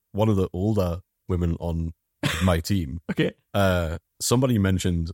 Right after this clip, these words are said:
Speaker 1: a, like, K-pop reference. I, I can't remember what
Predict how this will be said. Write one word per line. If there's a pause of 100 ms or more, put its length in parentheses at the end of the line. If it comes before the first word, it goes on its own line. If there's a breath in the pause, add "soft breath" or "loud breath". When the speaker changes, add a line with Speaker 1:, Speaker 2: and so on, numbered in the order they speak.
(120)
Speaker 1:
a, (100)
like,
K-pop (680)
reference.
I,
I (140)
can't
remember
what